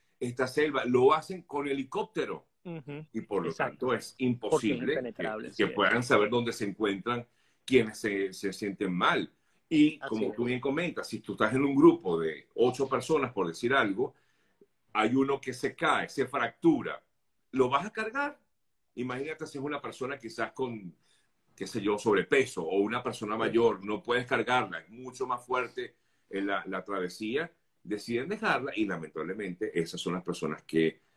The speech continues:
Speaker 1: han perdido la vida allí.
Speaker 2: Sí, así es. Lo que yo, lo que también debo decir es que a-, afortunadamente creo que no es la mayoría los que
Speaker 1: Sí.
Speaker 2: estamos pensando en cruzar el Darién. Afortunadamente, aunque es un número muy grande, son decenas de miles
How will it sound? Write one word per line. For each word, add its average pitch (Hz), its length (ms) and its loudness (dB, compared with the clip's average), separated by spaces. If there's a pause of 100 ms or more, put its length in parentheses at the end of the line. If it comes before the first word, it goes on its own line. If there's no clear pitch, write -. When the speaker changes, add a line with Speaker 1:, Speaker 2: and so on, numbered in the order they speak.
(160)
Speaker 1:
han 85 140 4
perdido 73 280 0
la 65 120 -2
vida 64 200 -2
allí. 62 160 -10 (220)
Speaker 2:
Sí, 110 260 -6
así 143 240 -2
es. 127 140 -2 (220)
Lo 220 120 10
que 269 140 4
yo, 294 180 6
lo 226 140 6
que 254 100 0
también 254 240 0
debo 294 200 4
decir 226 280 0
es 226 80 0
que 226 300 0 (120)
a-, - 260 -8
afortunadamente 233 840 2
creo 233 220 6
que 202 100 4
no 196 100 4
es 202 60 2
la 208 100 6
mayoría 147 600 2 (760)
los 165 160 8
que - 80 6
Speaker 1:
Sí. 170 40 6
Speaker 2:
estamos 190 280 6
pensando 147 540 6
en 113 60 -6
cruzar 123 360 2
el 120 80 0
Darién. 107 320 -4 (640)
Afortunadamente, 214 920 4
aunque 180 220 0
es - 100 -2
un 214 120 8
número 214 440 6
muy 190 400 6
grande, 160 400 4
son 160 460 0
decenas 233 760 2
de 160 160 2
miles 254 560 2